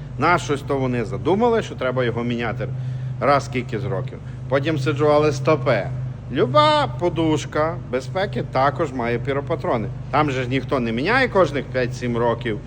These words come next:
е, ті піропатрони. Кажу, що він взривається, коли якийсь такий контакт, якщо починається якась пожежа чи що, воно просто розмикає той піропатрон.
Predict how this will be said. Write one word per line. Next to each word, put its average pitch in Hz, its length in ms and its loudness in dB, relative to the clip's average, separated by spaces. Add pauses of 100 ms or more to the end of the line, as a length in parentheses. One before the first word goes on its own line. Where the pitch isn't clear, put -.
(400)
е, 104 380 0
ті 123 160 -4
піропатрони. 110 720 -2 (360)
Кажу, 156 240 4
що 160 140 0
він 170 160 2
взривається, 151 720 4
коли 147 240 4
якийсь 131 260 -2
такий 123 320 -4 (380)
контакт, 160 600 4
якщо 127 340 -4
починається 123 580 -4
якась 117 260 -6 (380)
пожежа 135 580 2
чи 127 80 -4
що, 151 220 2
воно 127 200 0
просто 127 340 -2
розмикає 131 680 2
той 110 160 -4
піропатрон. 127 680 0